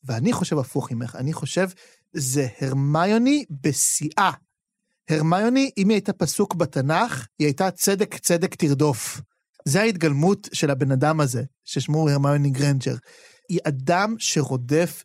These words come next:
צדק, ועכשיו כשהיא מתחילה שוב ללבלב, כי יש לה שוב את החברים שלה, אוקיי, את צודקת שאולי קצת מנסה להרשים אותם, אבל לדעתי היא גם מרשה לעצמה, זה דווקא יותר להביע את עצמה.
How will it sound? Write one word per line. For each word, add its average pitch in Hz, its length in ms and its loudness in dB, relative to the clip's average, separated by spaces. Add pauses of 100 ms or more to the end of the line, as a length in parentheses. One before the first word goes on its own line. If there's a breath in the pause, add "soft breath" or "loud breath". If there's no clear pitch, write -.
צדק, 135 420 -2
ועכשיו 139 340 -2
כשהיא 180 320 -2
מתחילה 139 520 -2
שוב 170 320 -2
ללבלב, 139 640 0 (480 soft breath)
כי 151 100 -2
יש 139 120 -2
לה 175 60 -4
שוב 160 180 -2
את - 120 -2
החברים 131 500 -2
שלה, 220 260 0 (920 soft breath)
אוקיי, - 260 0
את 151 60 -2
צודקת 202 340 -2
שאולי 190 180 0
קצת - 120 -8
מנסה 170 260 0
להרשים 156 220 0
אותם, 233 180 0 (120)
אבל 135 240 0
לדעתי 135 600 0
היא 151 120 0
גם 135 240 0
מרשה 127 520 0
לעצמה, 240 400 -2
זה 247 120 0
דווקא 226 380 0
יותר 202 460 -2
להביע 151 560 0
את 131 100 -8
עצמה. 131 320 -6